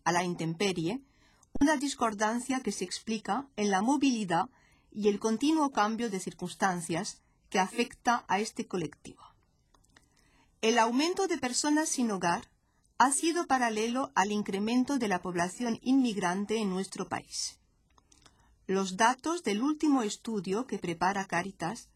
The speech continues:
señalan que los extranjeros, la inmensa mayoría sin papeles, ya ocupan el cuarenta y uno por ciento de media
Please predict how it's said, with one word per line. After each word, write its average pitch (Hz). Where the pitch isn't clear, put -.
señalan 254
que 311
los 247
extranjeros, 190
la 180
inmensa 269
mayoría 208
sin 180
papeles, 170
ya 254
ocupan 302
el 208
cuarenta 190
y 202
uno 269
por 175
ciento 233
de 170
media -